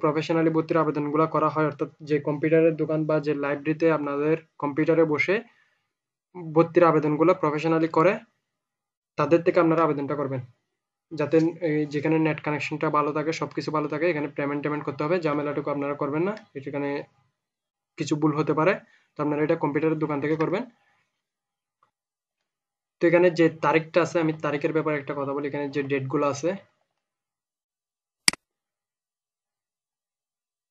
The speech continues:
যেমন এখানে ভর্তি কাজ, ভর্তির আবেদন শুরু অনলাইনে আট তারিখ থেকে, আটই জানুয়ারি দুই হাজার বাইশ থেকে। আর ভর্তির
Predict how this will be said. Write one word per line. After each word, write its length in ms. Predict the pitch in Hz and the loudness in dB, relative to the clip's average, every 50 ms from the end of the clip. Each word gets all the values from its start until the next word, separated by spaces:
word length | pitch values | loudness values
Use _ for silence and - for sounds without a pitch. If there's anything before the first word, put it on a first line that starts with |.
| _ _ _ _ 165 | _ _ _ _ -2
যেমন 220 | 147 160 165 180 180 160 | 0 2 4 4 4 4
এখানে 160 | 170 170 170 165 165 | 2 2 2 2 2
ভর্তি 220 | 170 170 - 185 170 - | 0 2 2 0 2 2
কাজ, 120 | 175 170 - - - 170 | 2 2 0 -6 -6 -6
ভর্তির 240 | 170 165 - 185 185 170 | -6 0 2 4 6 6
আবেদন 240 | 160 156 139 147 147 135 | 6 4 0 -2 -4 -4
শুরু 120 | - 170 175 165 156 | 0 2 4 4 4
অনলাইনে 300 | 160 160 170 180 208 247 254 269 - - | 4 2 2 2 0 -2 -4 -4 -6 -8
আট 80 | - - _ | -8 -4 _
তারিখ 140 | 151 143 135 135 - | -4 -4 -4 -4 -6
থেকে, 140 | 143 135 131 127 | -4 -4 -2 -2
আটই 160 | 131 139 156 165 | -2 -2 0 0
জানুয়ারি 240 | 160 156 151 165 185 175 | 0 0 0 0 0 0
দুই 80 | 147 131 | -2 -4
হাজার 160 | 131 135 143 139 | -4 -4 -4 -4
বাইশ 140 | 139 131 131 - | -4 -4 -4 -6
থেকে। 140 | 143 131 131 123 - _ _ _ _ _ _ _ _ _ | -8 -8 -8 -8 -10 _ _ _ _ _ _ _ _ _
আর 200 | 156 147 147 147 147 - _ _ _ _ _ _ _ _ _ _ | 2 4 4 2 0 -4 _ _ _ _ _ _ _ _ _ _
ভর্তির 360 | 156 165 165 160 165 180 175 | 2 2 2 4 6 8 8